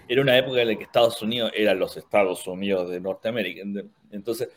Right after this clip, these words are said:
era, era como que ellos se creían,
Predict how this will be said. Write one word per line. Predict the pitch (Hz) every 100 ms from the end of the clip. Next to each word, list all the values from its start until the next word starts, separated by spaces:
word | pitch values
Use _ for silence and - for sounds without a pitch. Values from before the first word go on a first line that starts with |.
| _ _ - _ _
era, | - 110 113 107 104 98 92 87 82 80 -
era | 107 120
como | 117 110
que | 104 98 -
ellos | 110 143 139
se | 117
creían, | 101 110 123 123